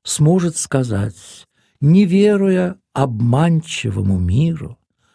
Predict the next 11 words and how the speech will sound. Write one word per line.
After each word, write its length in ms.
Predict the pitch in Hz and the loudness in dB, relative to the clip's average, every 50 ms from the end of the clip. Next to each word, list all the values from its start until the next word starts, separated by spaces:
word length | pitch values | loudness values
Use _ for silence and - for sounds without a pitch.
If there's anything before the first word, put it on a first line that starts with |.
| _ _ _ _ | _ _ _ _
под 280 | - 135 143 127 113 98 | -2 -2 -2 -2 -2 -2
грубою 840 | 92 104 110 107 120 143 175 196 202 185 165 175 175 175 175 175 | 0 0 0 0 0 0 0 0 0 0 0 0 0 0 0 -2
корою 840 | 160 _ - - 143 135 123 123 131 151 175 196 202 196 180 160 139 | -4 _ -6 -4 -2 -2 0 0 0 0 0 0 0 -2 -2 -2 -4
вещества, 1200 | 123 113 113 107 98 - - - - - - - - - - - 110 139 160 160 156 147 - - _ _ _ _ _ _ _ _ _ _ _ _ - | -4 -4 -4 -4 -4 -6 -8 -8 -8 -10 -12 -14 -16 -14 -10 -6 -4 -4 -2 -4 -4 -8 -12 -18 _ _ _ _ _ _ _ _ _ _ _ _ -6
я 280 | 107 98 120 123 117 | -4 -2 0 0 -2
осязал 640 | - 117 120 - - 120 104 92 107 117 113 107 98 | -2 -4 -4 -4 -4 -4 -4 -2 -2 -2 -2 -2 -2
нетленную 1000 | 95 87 95 92 - - - 78 80 - 175 196 202 190 185 185 180 170 165 160 | -2 -2 -2 -4 -4 -8 -8 -4 -2 0 2 2 2 2 2 0 0 0 -2 -2
порфиру 880 | 160 - 156 151 143 - - - - - 151 160 160 156 143 143 143 - _ _ _ _ _ _ _ | -4 -4 -4 -4 -6 -8 -14 -10 -2 0 2 2 2 2 0 -4 -6 -8 _ _ _ _ _ _ _
и 100 | - 104 | 0 0
узнавал 800 | 101 98 85 76 78 78 73 76 78 90 120 139 139 120 101 - _ _ _ _ | 0 0 -2 -2 -2 -4 -4 -2 -2 -2 0 0 0 -2 -4 -8 _ _ _ _
сияние 1080 | - - - - - - 87 85 - - 110 - 147 151 143 123 98 90 87 - _ | -16 -14 -12 -8 -6 -6 -6 -4 -4 -4 -2 0 2 2 2 0 -2 -6 -8 -10 _